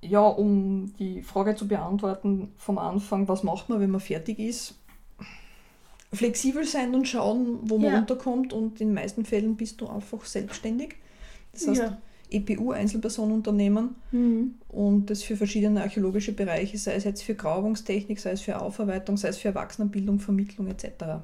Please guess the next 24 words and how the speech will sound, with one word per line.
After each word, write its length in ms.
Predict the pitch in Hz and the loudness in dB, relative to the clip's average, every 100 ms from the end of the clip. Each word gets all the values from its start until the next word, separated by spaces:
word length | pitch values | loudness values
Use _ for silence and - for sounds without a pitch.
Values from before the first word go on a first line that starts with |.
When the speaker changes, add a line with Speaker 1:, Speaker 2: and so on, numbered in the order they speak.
| - | -2
Speaker 2:
Mhm. 220 | 254 302 - - - - - | -2 -2 -8 -18 -8 -2 0
Ist 180 | 240 233 | -2 -4
wahrscheinlich 480 | 233 247 233 226 202 | -4 0 2 2 -2
eh 260 | 208 208 - - | -4 -4 -8 -6
sehr 200 | - 226 | -4 -6
spannend, 420 | - 226 220 214 | -4 -4 -4 -4
so 220 | 220 220 | -2 -2
wie 80 | 220 | -2
die 180 | 220 226 | -2 -2
Silvia 580 | 285 262 262 277 269 262 | 2 2 2 0 -2 -2
uns 280 | 269 269 - | 0 0 -2
erzählt 400 | 269 247 226 349 | 0 4 4 4
Speaker 1:
Mhm. 40 | |
Speaker 2:
hat, 300 | 294 285 - - - - - - | 2 0 -10 -20 -20 -20 -20 -12
dass 260 | 269 254 - | -8 -8 0
sie 520 | 269 262 262 254 254 - | 4 4 4 2 0 -4
manchmal 340 | 254 240 254 240 | -4 -2 0 0
einfach 220 | 233 240 | -2 -4
sehr 220 | - 240 233 | -4 -4 -2
coole 540 | - 247 240 233 233 | 0 2 4 4 2
Vermittlungsprojekte 1160 | 254 247 247 240 240 - - 240 220 220 - 240 | 2 0 2 0 0 -4 -4 0 0 -2 -4 0
hat, 360 | 226 233 - | 0 -4 -8
die 100 | 240 | -6
sie 360 | 226 226 233 | -4 -2 -2